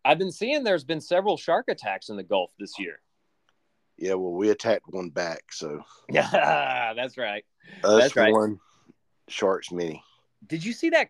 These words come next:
Speaker 1: uh, ex-N F L quarterback got washed out from the, uh, under-, undertow or whatever?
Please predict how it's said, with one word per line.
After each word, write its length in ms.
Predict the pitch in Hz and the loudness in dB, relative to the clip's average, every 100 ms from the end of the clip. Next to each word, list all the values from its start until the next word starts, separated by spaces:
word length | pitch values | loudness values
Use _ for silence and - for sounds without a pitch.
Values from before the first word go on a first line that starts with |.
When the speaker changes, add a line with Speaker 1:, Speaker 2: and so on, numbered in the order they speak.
| - | -2
Speaker 1:
uh, 420 | 165 131 123 113 - 151 | -2 0 0 0 -2 0
ex-N 360 | 190 - 202 | 0 -2 -6
F 120 | 190 | -2
L 100 | 185 185 | -4 -4
quarterback 520 | 165 190 208 220 214 | -6 -6 -4 -6 -4
got 140 | 147 98 113 - _ | -6 -8 -20 -20 _
washed 420 | 135 127 170 - 143 | -6 -2 -2 -2 0
out 280 | 139 - - | 0 0 -4
from 240 | - 139 131 | -2 -2 0
the, 200 | 131 123 | 0 0
uh, 120 | 113 | 0
under-, 260 | 147 170 180 _ - | -2 -8 -12 _ -10
undertow 420 | 165 180 202 214 | -8 -6 -4 -2
or 140 | 208 | -2
whatever? 360 | 208 220 226 | -4 -4 -4